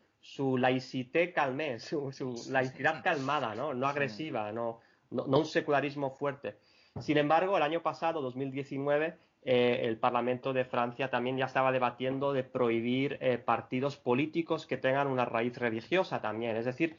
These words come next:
Speaker 1: hay todo un, un debate fuerte en Francia sobre cómo frenar los pies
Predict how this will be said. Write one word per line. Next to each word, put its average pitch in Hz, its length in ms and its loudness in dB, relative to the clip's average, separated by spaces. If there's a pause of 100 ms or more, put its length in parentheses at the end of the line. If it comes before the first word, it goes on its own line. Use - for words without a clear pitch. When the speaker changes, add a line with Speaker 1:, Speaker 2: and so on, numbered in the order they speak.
(140)
Speaker 1:
hay 151 160 2
todo 196 220 4
un, 196 260 4
un 165 420 2
debate 156 400 4
fuerte 165 420 -2
en 143 120 -4
Francia 147 440 0
sobre 127 320 -2
cómo 147 320 -2
frenar 147 400 2
los 143 180 -2
pies 147 480 -4